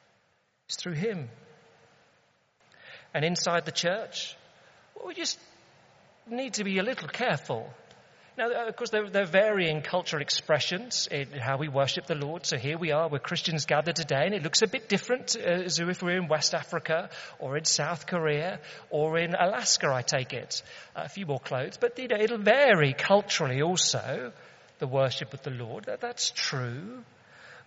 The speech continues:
But we just need to be a little bit careful and make sure we've got what he wants clear in our heads before we go, before we end up saying, "Well, I don't like it there, the music's a bit funny, I don't like it there, the preaching's a bit long."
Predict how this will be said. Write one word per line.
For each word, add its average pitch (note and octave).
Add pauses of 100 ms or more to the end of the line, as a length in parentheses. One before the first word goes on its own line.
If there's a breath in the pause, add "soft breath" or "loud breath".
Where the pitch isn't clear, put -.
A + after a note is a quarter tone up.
(140)
But -
we D4+
just F#4
need D4
to A3+
be G#3
a G3+
little G#3+
bit C#3+
careful B2 (1500)
and G3
make G3
sure F#3+
we've E3+
got E3+
what D#3+
he F#3+
wants - (320)
clear C#3
in B2
our A#2+
heads - (380)
before D3+
we C3+
go, C3+ (300)
before F3+
we D#3+
end D3
up D3
saying, C3+
"Well, C3 (400 loud breath)
I D3+
don't D3
like C3
it B2+
there, B2
the C3
music's C3
a C#3+
bit C3+
funny, B2+
I C3
don't C#3+
like B2+
it C#3
there, C3
the C3
preaching's C3+
a C#3
bit -
long." C3+